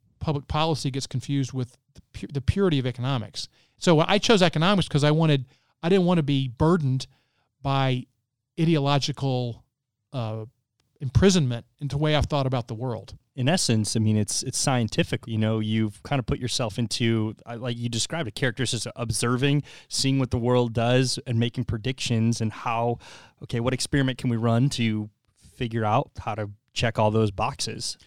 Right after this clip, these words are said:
Speaker 1: Absolutely. And what, what drove me to this in college was my economics professors would talk across the range of ideology from left to right. And at the end of the day, a policy, if you're being intellectually honest,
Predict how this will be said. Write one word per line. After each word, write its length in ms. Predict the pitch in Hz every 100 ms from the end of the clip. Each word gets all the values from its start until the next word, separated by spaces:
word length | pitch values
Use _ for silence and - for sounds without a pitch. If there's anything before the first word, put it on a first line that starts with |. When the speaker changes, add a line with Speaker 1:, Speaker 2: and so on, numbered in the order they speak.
| -
Speaker 1:
Absolutely. 520 | 202 226 220 208 185 151
And 120 | 170
what, 180 | 202 -
what 260 | 165 175 139
drove 200 | 196 277
me 100 | 285
to 140 | -
this 200 | 170 160
in 60 | 139
college 500 | - 190 156 120 -
was 380 | 127 120 113 - _ _ _ _
my 100 | 156
economics 380 | 190 185 185 233
professors 720 | - 156 147 135 143 131 - - - - _ _ _ _ -
would 320 | 139 147 139 _ -
talk 640 | - 214 254 170 - - _ _ _ _ _ _ -
across 440 | 143 - 180 175
the 120 | - 143
range 720 | 131 165 170 147 127 110 - _ _ _
of 160 | - 131
ideology 540 | 139 131 147 147 120
from 180 | 117 127
left 260 | 123 117 -
to 60 |
right. 440 | 117 113 104 - - _ _ _ _ _ _ -
And 80 |
at 80 | 147
the 80 | 208
end 60 | 214
of 40 |
the 60 | 160
day, 320 | 170 185 160
a 60 |
policy, 840 | 143 - 185 214 196 - 156 143 143
if 100 | -
you're 60 | 160
being 160 | 180 160
intellectually 500 | 160 156 135 - 131
honest, 460 | 160 139 113 -